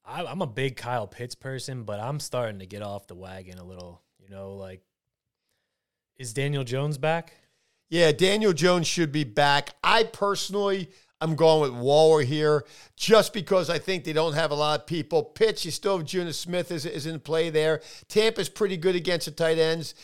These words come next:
Speaker 2: It's close, but I would play Waller over Pitts here personally.
Speaker 1: I, I would ride with your advice.
Speaker 2: Yeah. Um, as far as some, some trade questions,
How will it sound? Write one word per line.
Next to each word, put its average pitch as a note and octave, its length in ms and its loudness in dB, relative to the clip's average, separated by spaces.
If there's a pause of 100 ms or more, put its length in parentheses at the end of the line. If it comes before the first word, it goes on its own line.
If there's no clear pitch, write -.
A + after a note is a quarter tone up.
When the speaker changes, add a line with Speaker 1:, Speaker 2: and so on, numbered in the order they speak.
(160)
Speaker 2:
It's A3+ 200 4
close, G3 360 4
but F3 240 -4
I F#3 160 4
would F#3 140 2
play E3 200 2
Waller D3 420 2
over B2+ 160 -8
Pitts B2 260 -14
here B2 140 -12
personally. G2+ 540 -16 (280)
Speaker 1:
I, A2+ 240 -12
I B2 40 -4
would B2+ 160 0
ride A2+ 300 -2
with G#2+ 140 -12
your A2 140 -8
advice. G2 500 -12 (160)
Speaker 2:
Yeah. G#2+ 220 -10 (640)
Um, F3 400 2 (240)
as F#3 140 2
far B3+ 320 6
as A3+ 140 6
some, G3 240 -2
some F3 260 -6
trade B3+ 420 2
questions, D3 800 -4